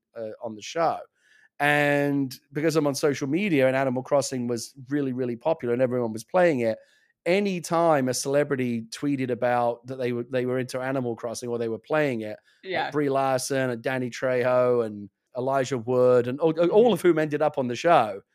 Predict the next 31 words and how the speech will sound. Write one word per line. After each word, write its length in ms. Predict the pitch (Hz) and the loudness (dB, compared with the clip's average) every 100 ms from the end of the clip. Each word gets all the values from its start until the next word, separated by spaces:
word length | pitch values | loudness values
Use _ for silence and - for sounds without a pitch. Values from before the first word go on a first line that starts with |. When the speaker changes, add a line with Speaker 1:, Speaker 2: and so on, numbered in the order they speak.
| _ | _
Speaker 2:
Yeah. 180 | 220 190 143 | -2 0 2
Speaker 1:
Um, 240 | 139 147 | 2 2
every, 260 | 180 180 180 | 0 2 2
every, 240 | 185 190 | 0 2
like, 200 | 170 165 | 0 0
literally 280 | 202 - 175 | 0 -2 0
within 200 | 151 151 | 0 -2
five 340 | - 185 180 | 0 2 2
seconds 300 | 151 175 - | 2 -2 -2
of 80 | 135 | -4
someone 220 | 165 151 | -2 -2
saying, 180 | 135 170 | 0 2
"Oh, 80 | 170 | 4
I'm 80 | 147 | 4
playing 220 | 151 151 | 2 2
Animal 260 | 156 143 131 | 2 0 -2
Crossing," 560 | 135 120 131 120 117 - _ _ - | 0 -2 -2 -4 -6 -12 _ _ 2
I 120 | 151 | 4
would 140 | 151 139 | 4 2
get 180 | 147 | -2
tagged 280 | - 147 127 | 0 0 0
into 160 | 135 135 | -4 -4
that 120 | 135 | -4
conversation. 460 | 135 135 131 139 151 | -6 -6 -6 -6 -4
"Oh, 100 | 220 | 0
you 100 | 214 180 | 0 0
should 160 | 170 | -2
go 120 | 175 165 | 0 0
on 60 | |
Gary's 360 | 151 151 151 147 | 0 2 2 0
show." 540 | - 247 190 117 101 | 0 4 4 4 0